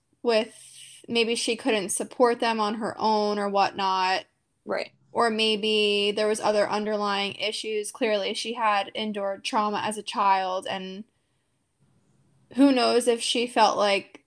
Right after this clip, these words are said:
Speaker 1: she couldn't provide for them accurately for one reason or another.
Speaker 2: Yeah, but we're
Speaker 1: Or, yes, she just didn't want her kids. Like, we don't know the whole situation.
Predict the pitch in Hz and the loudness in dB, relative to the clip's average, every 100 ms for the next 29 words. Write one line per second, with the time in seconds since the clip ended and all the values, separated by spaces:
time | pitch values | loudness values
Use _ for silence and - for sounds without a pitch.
0 | _ - - 233 254 214 196 240 214 185 | _ -10 -4 -4 -2 -2 -2 -4 0 2
1 | 180 180 - _ _ _ - 208 190 175 | 2 -2 -10 _ _ _ -8 -4 0 2
2 | 175 196 214 - 214 196 - 208 185 180 | 0 -2 -8 0 2 2 2 -2 -2 0
3 | 190 214 233 208 202 190 196 208 202 190 | -2 -2 -2 -2 -4 -4 -6 -6 -6 -6
4 | 185 185 185 214 233 254 262 _ _ - | -4 -2 0 -2 -2 -4 -10 _ _ -6
5 | 202 180 180 185 302 330 247 240 247 247 | -4 -2 -2 6 8 8 8 2 0 -4
6 | - 202 220 226 208 220 - - - 247 | -8 -10 -4 0 2 0 -6 -12 -10 -8
7 | 220 208 220 202 208 - - - _ _ | -8 -6 -4 -4 -6 -14 -16 -20 _ _
8 | _ _ _ _ _ _ _ _ _ _ | _ _ _ _ _ _ _ _ _ _
9 | _ _ - _ _ _ - 233 208 175 | _ _ -20 _ _ _ 0 0 0 -4
10 | 175 226 233 - 180 - - - 208 220 | -6 -6 -10 -8 -6 -8 -12 -2 -2 0
11 | 240 240 220 214 220 208 208 190 196 202 | 0 2 0 0 2 4 4 0 -4 -4
12 | 214 202 - 175 180 - - - - - | -6 -6 -6 -6 -4 -4 -4 -6 -6 -8
13 | 233 | -12